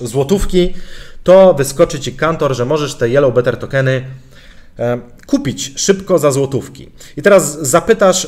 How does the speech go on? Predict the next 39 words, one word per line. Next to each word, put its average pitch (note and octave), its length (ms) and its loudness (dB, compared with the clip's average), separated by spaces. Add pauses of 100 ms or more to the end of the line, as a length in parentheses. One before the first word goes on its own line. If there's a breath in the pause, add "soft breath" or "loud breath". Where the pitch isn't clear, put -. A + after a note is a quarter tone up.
(100)
czy - 140 -10
taka G3 200 2
osoba F3 300 2
się E3+ 120 -6
nie E3+ 140 0
zniechęci, D3+ 480 -2
że A#2+ 80 -2
ona C3 120 0
musi C3 200 -6
kupić C#3+ 300 -6
jakąś B2+ 260 -2
kryptowalutę C3 560 -2
i B2 60 -2
tak A#2 160 -4
dalej. F#2+ 260 -8 (320 loud breath)
Odpowiedź G#3+ 380 0
brzmi, E3+ 280 0
to F#3 100 -4
zależy, G#3 280 4
jak A3 100 -2
to G#3+ 80 -2
będzie F#3+ 200 -2
przedstawione. B2+ 600 -2
Jeżeli D3 320 -2
tam E3 280 -2
będziemy D#3+ 320 0
wtedy D#3+ 220 0
opowiadać, D3+ 580 0 (500 loud breath)
że B2 520 4
wymień D#3+ 320 0
swoje D3+ 260 0
złotówki C#3+ 500 -4
na C#3 100 0
kryptowalutę, D3 720 0
pobierz D3 340 -2
portfel, C#3 440 -2
nie C3+ 100 0
wiadomo B2 280 0
co, F#3 220 -2